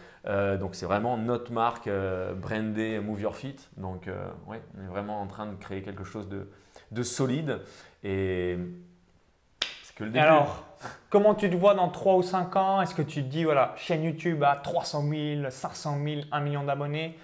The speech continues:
Speaker 1: Ouais, je pense qu'on peut, il n'y a pas de limite en fait. Là, je pense qu'en, allez, euh, on va faire des petits pronostics, mais j'espère avant,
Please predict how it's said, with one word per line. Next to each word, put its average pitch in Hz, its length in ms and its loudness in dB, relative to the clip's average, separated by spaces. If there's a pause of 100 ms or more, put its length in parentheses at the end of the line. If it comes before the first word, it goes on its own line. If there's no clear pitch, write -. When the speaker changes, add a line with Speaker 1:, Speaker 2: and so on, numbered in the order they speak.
Speaker 1:
Ouais, 165 260 6
je 117 100 -4
pense 139 240 0
qu'on 123 120 -6
peut, 117 540 0
il 110 60 0
n'y 117 60 4
a 113 60 6
pas 127 200 4
de 127 60 -2
limite 147 280 -2
en 156 100 4
fait. 135 320 -2
Là, 113 160 2
je - 100 -4
pense 131 220 -6
qu'en, 107 480 0 (680)
allez, 120 380 4
euh, 110 100 2 (100)
on 104 40 -4
va 104 100 2
faire 110 180 0
des 107 100 -4
petits - 160 -12
pronostics, 127 720 -6
mais 107 260 -4
j'espère 120 520 2
avant, 120 520 2